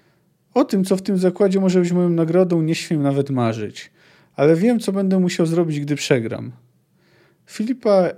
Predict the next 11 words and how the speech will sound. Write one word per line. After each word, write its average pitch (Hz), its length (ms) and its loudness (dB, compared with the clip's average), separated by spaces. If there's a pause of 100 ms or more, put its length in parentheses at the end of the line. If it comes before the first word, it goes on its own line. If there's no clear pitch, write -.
Eilhart 160 640 0
milczała 147 520 2
długo, 131 300 -4
nie 123 120 -4
spuszczając 131 540 -4
wzroku. 123 500 -4 (1080)
"Mogłam 180 280 2
się 151 140 -2
domyślić", 135 460 -2
powiedziała 120 320 -2
cicho. - 340 -12